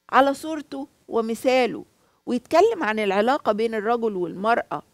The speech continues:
على إنها علاقة مقدسة، وإنه ما جمعه الله لا يفرقه إنسان، وإنه الاتنين نفس، بقوا نفس واحدة. و-، يعني، ال، ال، الصورة لخلق الإنسان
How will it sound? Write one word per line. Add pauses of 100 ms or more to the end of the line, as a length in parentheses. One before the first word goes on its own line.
(920)
على
إنها
علاقة
مقدسة، (840)
وإنه
ما
جمعه
الله
لا
يفرقه
إنسان،
وإنه
الاتنين
نفس،
بقوا
نفس
واحدة.
و-، (120)
يعني، (400)
ال، (100)
ال،
الصورة
لخلق
الإنسان